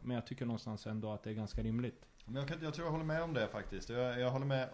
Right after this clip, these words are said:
Speaker 2: man såg ju vissa kvaliteter redan i fjol.
Speaker 1: Det
Speaker 2: Någon
Speaker 1: såg jag
Speaker 2: slags,
Speaker 1: faktiskt också.
Speaker 2: ja, någon så här, någon slags genombrottskraft eller
Speaker 1: Mm.
Speaker 2: någon kraftfullhet
Speaker 1: Ja,
Speaker 2: på,
Speaker 1: men, eh,
Speaker 2: på något sätt.
Speaker 1: jag gillar, han spelade ju ytter och sådär. Det
Speaker 2: Mm.
Speaker 1: kanske inte han har den här snabbheten för. Och,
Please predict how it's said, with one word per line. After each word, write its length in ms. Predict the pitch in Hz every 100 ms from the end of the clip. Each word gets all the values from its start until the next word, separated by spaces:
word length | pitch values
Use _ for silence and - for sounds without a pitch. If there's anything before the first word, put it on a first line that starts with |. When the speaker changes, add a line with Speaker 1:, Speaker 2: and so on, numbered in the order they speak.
| - 117 113 120
Speaker 2:
man 200 | 123 131
såg 260 | - 127 120
ju 60 |
vissa 320 | 127 143 -
kvaliteter 580 | 127 143 147 147 110 98
redan 240 | 104 95 95
i 40 |
fjol. 240 | - 101
Speaker 1:
Det 60 | 95
Speaker 2:
Någon 140 | 147
Speaker 1:
såg 160 | 160 220
jag 60 | 196
Speaker 2:
slags, 140 | 180
Speaker 1:
faktiskt 200 | 175 180
också. 220 | 170 -
Speaker 2:
ja, 240 | 135 120 123
någon 120 | 123
så 80 | 123
här, 120 | 110
någon 180 | 113 113
slags 260 | 117 107
genombrottskraft 1160 | 113 123 120 104 92 101 - - 135 131 - -
eller 160 | -
Speaker 1:
Mm. 120 | 123 110
Speaker 2:
någon 140 | 110
kraftfullhet 920 | 107 127 - - 117 95 101 127 131
Speaker 1:
Ja, 180 | 147 185
Speaker 2:
på, 40 |
Speaker 1:
men, 500 | 208 156 147 147 139
eh, 60 | 139 135 -
Speaker 2:
på 60 |
något 120 | 135 131
sätt. 380 | 113 - - - - - -
Speaker 1:
jag 220 | 160 185
gillar, 200 | 202 180
han 260 | 165 160
spelade 440 | 147 - 170 190 165
ju 100 | 147
ytter 260 | 180 -
och 80 | 120
sådär. 240 | - 120 117
Det 80 | 127
Speaker 2:
Mm. 100 | 135
Speaker 1:
kanske 200 | 135 156
inte 140 | 139
han 120 | 135
har 280 | 127 156 139
den 260 | 120 120 120
här 260 | 117 117
snabbheten 680 | 110 - 127 123 135 135 117
för. 320 | - 139 123
Och, 320 | 113 113 -